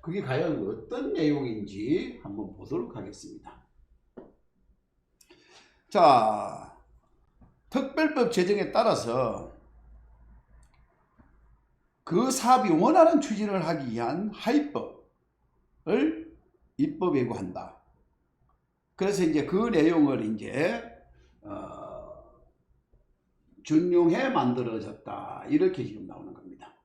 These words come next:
그래서 보니까 그 하위 법령이 과연 뭐냐? 네. 기본 계획을 실시 계획 수립을 하고,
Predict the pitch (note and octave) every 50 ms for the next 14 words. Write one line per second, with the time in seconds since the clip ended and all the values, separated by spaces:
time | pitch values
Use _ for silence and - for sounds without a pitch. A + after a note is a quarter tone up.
0 | _ _ _ _ _ _ _ _ _ _ _ _ _ _ _ _ _ _ _ _
1 | _ _ _ _ - E3+ E3 D3 D3+ F3+ G#3+ A3 G3+ D#3 D3 B2+ - - F#3+ G3
2 | F#3 - - - D4+ D4 - A#3+ A3 G#3+ G#3+ G#3 F3+ B2+ C#3 D3+ D#3 - G#2 -
3 | - E3 F3 - - - - - - - - _ _ _ _ _ _ _ _ _
4 | - - - - - - - _ _ _ _ _ _ _ _ _ _ _ _ -
5 | - B2+ C3 E3 G3 A#3+ A#3+ - D#3 C3+ C3 C3 B2+ A2 G2 G2 G#2 G#2+ A2+ G2
6 | E2 - - - _ - _ _ _ _ _ _ _ _ _ _ - - - G3+
7 | A3 - - - - A3 G#3+ G#3+ G#3+ - - - - A2 A#2 B2 D3+ E3+ G4+ -
8 | - - - - - C4 B3 B3+ F3+ - A2 G#2+ - - - - - - - -